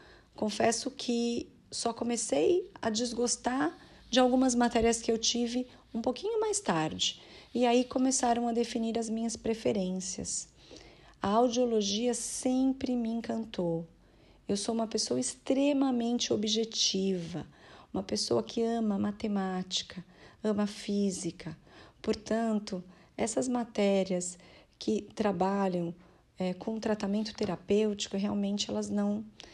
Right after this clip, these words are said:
não me aproximaram, né? Eu não conseguia ter a paciência e o talento necessário pra cuidar, é, do outro desta forma. Eu precisava de alguma coisa mais objetiva.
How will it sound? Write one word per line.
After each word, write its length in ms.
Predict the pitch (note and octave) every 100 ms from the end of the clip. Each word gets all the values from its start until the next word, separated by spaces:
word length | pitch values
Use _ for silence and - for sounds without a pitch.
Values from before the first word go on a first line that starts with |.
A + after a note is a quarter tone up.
| - - _
não 160 | - A3
me 120 | B3
aproximaram, 920 | C4 B3 B3 - A#3 F3 E3 E3 E3+ - - - - -
né? 200 | G3 G3+
Eu 100 | G3+
não 200 | G#3+ A#3
conseguia 720 | A3+ A#3 A3+ - G3 G#3+ A3
ter 180 | G#3+ G#3
a 80 | G3
paciência 1000 | G3+ G#3+ - G#3 G3 G#3+ A3 G#3+ - -
e 140 | G3+
o 80 | A3
talento 800 | A3+ G#3+ G3 G3 A#3 B3+ A3+ G#3
necessário 680 | G3 F#3 F#3 - G3+ G#3+ G3+ - - - -
pra 160 | - A#3
cuidar, 680 | A#3 B3+ G3 G3+ A3 A#3+ G#3+ - - - -
é, 300 | G#3 G#3 G3+
do 160 | G3+
outro 400 | G#3+ A3+ A#3+ -
desta 440 | G3+ G#3+ B3+ - B3
forma. 580 | - - E3 D#3+ E3 E3+
Eu 100 | G3+
precisava 360 | A3 - G#3+
de 80 | G#3
alguma 260 | G#3 G#3 G3+
coisa 240 | G3+ G3+
mais 220 | G3+ G3
objetiva. 800 | G3+ G3+ G#3+ A3 - D#3+ D3 F3